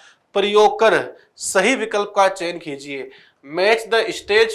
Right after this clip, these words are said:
of meiosis in column first to their characteristic feature in column second and select the correct option using the codes given below। तो देखो आपके सामने कॉलम फर्स्ट भी है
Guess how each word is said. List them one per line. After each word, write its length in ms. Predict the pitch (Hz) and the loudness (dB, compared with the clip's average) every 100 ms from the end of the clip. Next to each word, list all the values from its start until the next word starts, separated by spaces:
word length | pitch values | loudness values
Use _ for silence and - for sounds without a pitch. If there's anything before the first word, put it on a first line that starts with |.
| 208 | 2
of 220 | 208 208 | 2 0
meiosis 560 | 185 196 196 214 214 - | -4 -4 -4 -6 -8 -8
in 160 | 202 | -12
column 360 | 196 180 185 185 | -4 0 0 -2
first 400 | - 233 226 - | -2 -2 -2 -4
to 720 | 262 262 - - _ 233 226 | -6 -6 -14 -20 _ -6 0
their 300 | 196 214 214 | 4 4 4
characteristic 640 | 202 208 208 226 226 226 - | 2 0 0 -2 -2 -8 -6
feature 560 | 202 190 220 147 - - _ - | -6 0 0 0 -4 -18 _ -8
in 180 | 208 208 | -6 2
column 320 | 196 185 202 - | 4 4 0 -4
second 520 | - 208 220 156 123 - _ _ | -4 0 0 0 -6 -14 _ _
and 180 | 185 190 | -6 -4
select 520 | - 202 240 240 190 | 0 2 2 2 0
the 180 | 220 220 | -2 2
correct 300 | 220 247 247 | 2 2 0
option 400 | 196 196 - 220 190 | -4 -4 -2 -4 -4
using 480 | 151 175 233 165 117 - _ _ 156 | -4 -2 -2 -4 -8 -14 _ _ -6
the 160 | 202 202 - | -6 -6 0
codes 600 | 226 254 185 147 - - 151 | 4 6 6 2 -6 -8 -8
given 360 | 175 208 214 156 | -2 0 0 -4
below। 360 | 180 170 - - _ _ _ _ _ _ _ _ - | 0 2 0 -6 _ _ _ _ _ _ _ _ -12
तो 40 | 156 | -6
देखो 180 | 175 | 4
आपके 260 | 190 190 196 | 6 6 2
सामने 340 | 202 190 202 | 4 4 4
कॉलम 300 | 202 185 190 | 0 0 0
फर्स्ट 280 | 185 214 - | -4 -10 -8
भी 120 | 226 | -4
है 300 | 208 220 214 | -2 -2 -6